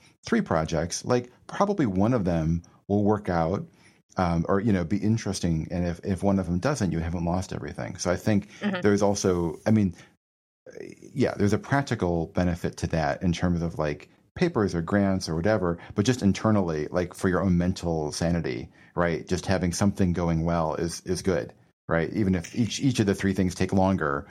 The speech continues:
Speaker 1: but you have something to hang on to and kinda get your, get, uh, motivated by.
Speaker 2: Yeah, and I think there's a larger point, um, to be made here that, that, that doesn't just apply to research projects, right? That if, if I
Speaker 1: Mm-hmm.
Speaker 2: have, uh, my research,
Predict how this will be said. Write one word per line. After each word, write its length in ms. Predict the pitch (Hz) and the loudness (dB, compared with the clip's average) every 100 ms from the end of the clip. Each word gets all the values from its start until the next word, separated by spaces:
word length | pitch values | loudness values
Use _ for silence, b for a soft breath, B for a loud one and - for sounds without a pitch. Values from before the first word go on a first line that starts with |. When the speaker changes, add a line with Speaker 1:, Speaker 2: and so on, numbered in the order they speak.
| B - | B -4
Speaker 1:
but 80 | 92 | 0
you 60 | |
have 160 | 87 90 | 2 0
something 220 | 85 92 | 0 0
to 60 | 82 | 2
hang 180 | 95 80 | 0 2
on 180 | 82 | 0
to 160 | 85 90 | 0 -2
and 100 | 82 | 0
kinda 160 | 85 80 | -2 -2
get 200 | 82 78 | -4 -2
your, 200 | 80 80 | -2 -4
get, 340 | - 87 - _ - | -2 -4 -4 _ -10
uh, 100 | 73 | -4
motivated 460 | 87 92 78 71 | -2 -2 -4 -6
by. 220 | - - - - _ _ _ _ _ _ - | -6 -8 -10 -16 _ _ _ _ _ _ -4
Speaker 2:
Yeah, 300 | 294 359 214 | -2 0 -2
and 100 | 208 | 0
I 80 | 226 | -2
think 200 | 226 359 | -2 -2
there's 160 | 285 233 | 0 0
a 60 | |
larger 340 | 208 294 294 247 | 0 0 -2 0
point, 400 | 190 175 175 - | 0 0 0 -4
um, 260 | 202 180 175 | -2 -2 -6
to 120 | - | -8
be 120 | 196 | -6
made 220 | 180 180 | -4 -4
here 160 | 175 175 | -2 -2
that, 220 | 180 170 | 0 -2
that, 120 | 185 180 | 0 0
that 160 | 185 | 0
doesn't 400 | 208 208 214 - | 0 -2 -2 -4
just 280 | - 202 - | -2 -2 -2
apply 200 | 214 196 | 0 0
to 80 | 202 | 0
research 380 | 302 - 147 - | -2 0 0 -2
projects, 580 | 135 147 - - - B B B B _ | -2 -4 -6 -8 -12 B B B B _
right? 320 | 185 185 226 | 2 2 2
That 180 | - 165 - | 0 -2 0
if, 240 | 180 180 | -2 2
if 160 | 220 - | 2 4
I 160 | 190 196 | 4 2
Speaker 1:
Mm-hmm. 20 | |
Speaker 2:
have, 340 | 202 196 180 175 | 2 2 2 2
uh, 560 | 175 165 156 156 156 156 | 2 4 4 4 2 2
my 200 | 170 165 | 0 0
research, 720 | 165 175 208 208 185 180 - | 0 -2 0 2 2 0 -6